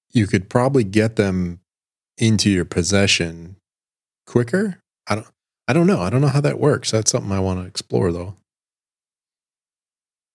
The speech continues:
Another day. All the tiers of licensing.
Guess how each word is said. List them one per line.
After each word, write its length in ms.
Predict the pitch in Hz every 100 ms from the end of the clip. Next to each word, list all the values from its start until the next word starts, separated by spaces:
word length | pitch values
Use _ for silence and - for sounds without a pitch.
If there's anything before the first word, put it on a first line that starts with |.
| _ _
Another 280 | 101 92 87
day. 260 | 82 85 95 _ _ _ _ _ _ _ _ _ _ _ _ -
All 120 | 101
the 100 | 95
tiers 460 | - 113 104 98
of 120 | 90 85
licensing. 640 | 85 90 90 - 78